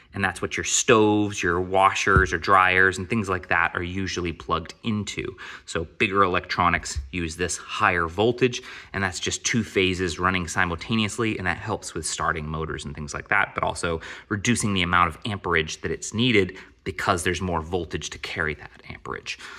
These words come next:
Um, and then the D C input, this is what you can plug the M C four connectors into, which is ninety through three hundred and eighty volts D C. And you'll see on the side of this unit here,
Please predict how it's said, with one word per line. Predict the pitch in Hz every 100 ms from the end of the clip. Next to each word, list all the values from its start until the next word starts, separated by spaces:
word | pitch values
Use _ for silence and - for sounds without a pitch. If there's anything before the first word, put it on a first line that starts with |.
| - - 104
Um, | 92 87 87
and | 107 104
then | 101
the | 90
D | 117 190
C | - 98
input, | 90 90 107 143 -
this | 98
is | 98
what | 90
you | 101
can | - 90
plug | - 92 85
the | 98
M | 110 107
C | 101 -
four | 87 - 160 175
connectors | 110 90 - 90
into, | 90 85 123 127 - - -
which | 107 107 - 113
is | 104 98 87
ninety | 95 101 113 120 120 120
through | 117 - 104 98 90
three | - 135 127
hundred | 123 117 117 107
and | 101 90 -
eighty | 104 104 95
volts | 87 90 73 - - - - - 92
D | 110 107
C. | - 117 80 - - - - - - -
And | 110
you'll | 107
see | - 151 135
on | 113
the | 101
side | - 143 147 160
of | 143
this | 127 131
unit | 123 143 139
here, | - 95 90 123